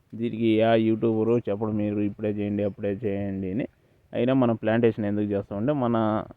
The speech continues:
సాటి రైతులు ప్లాంటేషన్ చేస్తున్నారు కాబట్టి మనం చేస్తాము. మనకి ఇది సీజన్ కాబట్టి,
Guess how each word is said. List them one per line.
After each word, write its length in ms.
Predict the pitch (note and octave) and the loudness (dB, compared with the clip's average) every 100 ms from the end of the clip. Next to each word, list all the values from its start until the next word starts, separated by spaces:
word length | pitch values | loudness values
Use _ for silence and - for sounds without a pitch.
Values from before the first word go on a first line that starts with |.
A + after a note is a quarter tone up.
| - _ _ - | -20 _ _ -8
సాటి 240 | A#2+ A#2 A2+ | -2 0 2
రైతులు 380 | A2+ A#2+ C#3 B2 | 2 2 2 2
ప్లాంటేషన్ 540 | A2+ A#2 A2+ A#2+ G#2+ | 0 0 0 -2 -2
చేస్తున్నారు 400 | G#2 - A2 G#2 | -2 -2 -4 -2
కాబట్టి 200 | A2+ D#3 | 0 0
మనం 240 | B2 G#2+ G2+ | 0 0 2
చేస్తాము. 420 | G2+ - G#2+ B2 - - - - | 0 0 -2 -4 -6 -20 -12 -4
మనకి 240 | A2 A#2+ | -2 0
ఇది 140 | A2 G#2 | 0 0
సీజన్ 440 | A#2+ A2+ A2+ G#2 | 0 2 2 2
కాబట్టి, 480 | G#2 G2+ G2 - | 2 2 -2 -4